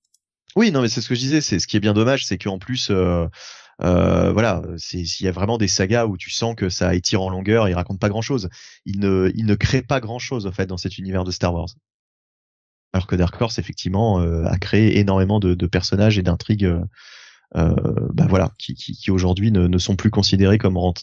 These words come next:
comme rentrant dans la, dans la, la chronologie officielle, mais bon, euh, après, euh, les histoires, euh, restent, euh, restent ce qu'elles sont, quoi.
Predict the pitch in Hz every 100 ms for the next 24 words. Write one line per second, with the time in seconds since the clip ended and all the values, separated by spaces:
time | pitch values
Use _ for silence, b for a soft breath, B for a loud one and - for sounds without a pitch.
0 | - 101 90 101 - 117 107 90 82 85
1 | B B B B B - 92 85 82 85
2 | 82 85 87 92 117 110 113 113 117 -
3 | - 139 139 95 92 95 104 - 107 -
4 | 107 98 - 95 87 85 - 110 104 90
5 | 95 - _ - 104 107 101 90 87 87
6 | - _ - 107 104 - 107 - - 98
7 | -